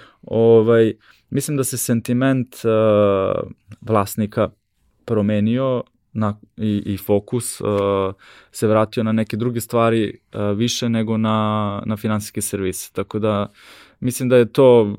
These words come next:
to rezultiralo time da se i sve nove investicije, jer svaki novi biznis je nova investicija, mislim, treba nekog vremena da se vrati. Ovaj, definitivno S M E kao biznis, kao biznis segment nije jednostavan. Ovaj, druga je ekspertiza,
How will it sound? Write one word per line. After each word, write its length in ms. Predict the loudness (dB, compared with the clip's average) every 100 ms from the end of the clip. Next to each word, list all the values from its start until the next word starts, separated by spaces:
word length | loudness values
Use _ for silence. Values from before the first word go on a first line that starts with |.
| -12 -20 -20 _ _ _ _ _
to 240 | 2 4 6
rezultiralo 580 | 2 -2 0 0 0
time 280 | -2 0 0
da 140 | 0 -2
se 360 | 0 0 0
i 40 | -2
sve 240 | -2 0
nove 260 | 2 2 0
investicije, 420 | -2 -4 -4 -4
jer 60 |
svaki 200 | -6 -4
novi 160 | -4 -4
biznis 300 | -4 -6 -4
je 60 | -4
nova 180 | -2
investicija, 500 | -2 -6 -6 -8 -8
mislim, 200 | -16 -12
treba 180 | -6 -2
nekog 260 | -2 -4 -4
vremena 340 | -2 -2 -2
da 100 | -6
se 140 | -8 -2
vrati. 380 | -2 -2 -6 -10 -16 -20 -20 _
Ovaj, 240 | 0 2
definitivno 680 | 4 2 2 -4 -2 0 0
S 120 | -2
M 100 | -4
E 80 | -4
kao 180 | 0 0
biznis, 540 | 0 0 -2 -2 -8 -14 -20 -20 _ _ _ _ _
kao 160 | 0 0
biznis 320 | 2 -2 2
segment 460 | 2 2 0 -4 -12 _ _ _ _ -2
nije 240 | 2 4
jednostavan. 540 | 4 2 -4 -8 -12 -16 -16 -8
Ovaj, 640 | -4 -2 2 4 4 2
druga 280 | -2 -2 2
je 60 | 2
ekspertiza, 760 | 0 -4 -4 -2 -2 -2 -4